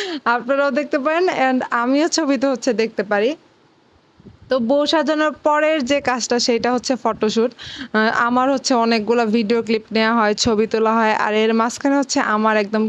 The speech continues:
কিউটেস্ট কাঠবিড়ালি বান্ধবী, সে হচ্ছে আমার, আহ, মানে কিছু কিছু ক্লিপ নিয়ে নেয়, যেগুলো হচ্ছে পরে আমি আপনাদের মাঝে হচ্ছে ব্লগ আকারে শেয়ার করতে পারবো এই জন্য। তো আমার বেশ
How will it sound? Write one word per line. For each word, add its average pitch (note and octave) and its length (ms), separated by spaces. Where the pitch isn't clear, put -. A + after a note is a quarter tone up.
কিউটেস্ট C4 460
কাঠবিড়ালি A3 600
বান্ধবী, G#3 520
সে D4 220
হচ্ছে C#4 340
আমার, A3+ 320
আহ, A3 380
মানে G#3 320
কিছু A3+ 280
কিছু A#3 180
ক্লিপ A#3 280
নিয়ে A3+ 160
নেয়, A#3 180
যেগুলো G#3 380
হচ্ছে A3 200
পরে A#3 280
আমি A3 260
আপনাদের G#3 440
মাঝে G#3 320
হচ্ছে A3 240
ব্লগ G3 280
আকারে G3 320
শেয়ার G3 280
করতে F#3+ 260
পারবো F#3+ 260
এই G3+ 200
জন্য। G#3 280
তো - 80
আমার F4 340
বেশ C#4 260